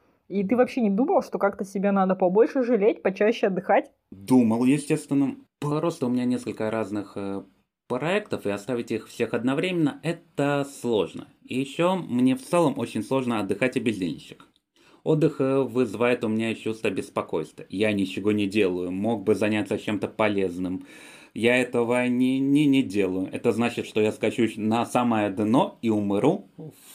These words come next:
Speaker 2: канаве. Это не тот образ, э, будущего, который я желаю вот и для себя, ну и в принципе и для любого человека. Но это,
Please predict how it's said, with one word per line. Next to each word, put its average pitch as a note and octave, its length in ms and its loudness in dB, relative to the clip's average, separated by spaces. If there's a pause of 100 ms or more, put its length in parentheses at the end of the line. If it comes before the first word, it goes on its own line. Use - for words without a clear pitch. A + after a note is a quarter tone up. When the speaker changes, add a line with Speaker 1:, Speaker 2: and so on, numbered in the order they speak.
(140)
Speaker 2:
канаве. C3 460 2
Это B2+ 440 2
не E3 360 0
тот F3 360 2
образ, A2+ 520 0
э, A2+ 160 -2
будущего, E3+ 680 0 (540)
который D#3 480 2
я B2 480 -2
желаю A2+ 460 -2
вот C3 180 -8
и A#2 100 -4
для G#2 480 -2
себя, C#3 360 -2
ну C#3 160 0
и - 20 -2
в G#2 100 -10
принципе C#3 540 0 (180)
и B2+ 120 0
для G#2+ 280 2
любого A2+ 920 2
человека. B2 640 -2 (300)
Но F3+ 220 -2
это, C#3+ 440 -2